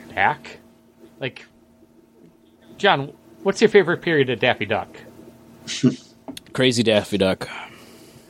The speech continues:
Speaker 1: Crazy Daffy Duck. And for a long time, we didn't get Crazy Daffy Duck. It was just
Speaker 2: Egomaniac
Speaker 1: this,
Speaker 2: Don-,
Speaker 1: like
Speaker 2: Don-, uh, Daffy Duck.
Speaker 1: Yeah, exactly. And then SpongeBob has brought back the craziness.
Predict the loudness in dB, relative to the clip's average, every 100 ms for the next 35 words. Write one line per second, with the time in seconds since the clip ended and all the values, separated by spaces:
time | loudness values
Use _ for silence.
0 | -20 0 2 2 2 0 0 -2 -2 -6
1 | -6 2 2 4 2 0 0 0 0 -6
2 | -12 -10 -8 -6 -6 -4 -4 -4 -4 -4
3 | -4 0 0 0 -2 0 0 -2 -2 0
4 | 0 -2 -4 -4 0 2 2 2 2 2
5 | 0 0 -2 -2 -2 -6 -8 -6 -6 -4
6 | -4 -4 -4 -6 -8 -14 -20 -20 -20 -20
7 | -20 -20 -20 -20 -12 -6 -4 -2 -2 -4
8 | -12 -18 -20 -20 -10 -4 0 0 0 -6
9 | -16 -20 -20 -20 -20 -20 -20 -20 -20 -20
10 | _ -20 _ -18 -8 -6 -6 0 2 2
11 | 0 -6 -14 -16 -4 -4 0 -2 0 0
12 | 2 2 2 -6 -10 -10 -10